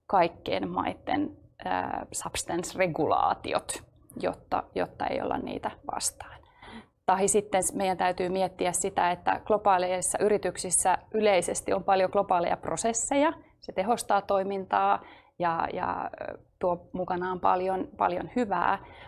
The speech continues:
mutta voidaanko me globaaleissa prosesseissa huomioida sitä kaikista tiukinta, ö, regulaatiota huomioiden, että ne, ne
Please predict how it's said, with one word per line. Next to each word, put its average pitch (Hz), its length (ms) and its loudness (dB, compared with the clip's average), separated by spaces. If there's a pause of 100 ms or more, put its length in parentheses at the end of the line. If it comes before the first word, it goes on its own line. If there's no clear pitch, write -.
(280)
mutta 175 260 -2
voidaanko 208 360 4
me 175 100 -2
globaaleissa 185 640 2
prosesseissa - 800 0
huomioida 185 520 2
sitä - 260 -2
kaikista 190 460 0
tiukinta, 196 680 2
ö, - 440 -10 (220)
regulaatiota 208 920 2 (440)
huomioiden, 175 600 4
että 175 300 0
ne, 175 340 0
ne 180 280 -2